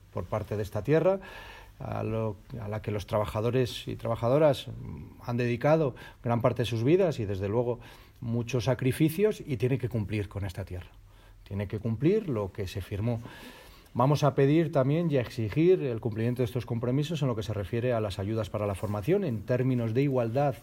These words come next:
de los trabajadores de las empresas auxiliares con los del conjunto de Nissan, también la creación de esa bolsa de empleo para que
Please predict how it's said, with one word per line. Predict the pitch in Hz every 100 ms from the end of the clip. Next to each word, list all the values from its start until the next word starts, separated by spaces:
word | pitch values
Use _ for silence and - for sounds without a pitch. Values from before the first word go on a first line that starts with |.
| -
de | 113
los | 104 98
trabajadores | - 90 - 107 110 98 - - - - -
de | 101
las | 104
empresas | 101 107 104
auxiliares | 95 104 131 175 -
con | 110
los | 98 95
del | 92
conjunto | 90 110 104 101
de | 101 101 101
Nissan, | 117 151 175 220 220 - - - -
también | 98 104 104
la | 104
creación | 101 95 120 120 104
de |
esa | - 98
bolsa | 104 104
de |
empleo | 98 120 123 -
para | 113 117
que | 117